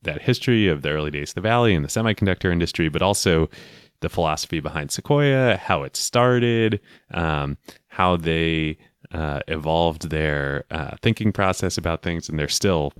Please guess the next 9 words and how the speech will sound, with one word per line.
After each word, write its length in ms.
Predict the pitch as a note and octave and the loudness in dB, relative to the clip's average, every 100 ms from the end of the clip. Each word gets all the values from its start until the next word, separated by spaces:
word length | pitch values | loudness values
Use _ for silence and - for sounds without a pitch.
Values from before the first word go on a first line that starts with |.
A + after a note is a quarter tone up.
| - - | -14 -4
you 60 | |
know, 100 | D2+ | -2
among 220 | C#2 D#2 D#2 | 0 0 0
the 60 | |
best 240 | D2+ D2 - | 0 -2 -4
in 80 | |
the 60 | C#2+ | -2
business, 480 | D#2 D2+ D2 - - - - _ - - | -2 -2 -4 -6 -8 -16 -20 _ -8 -4
um, 460 | D2 C#2 C#2 C2+ | -2 -2 -4 -6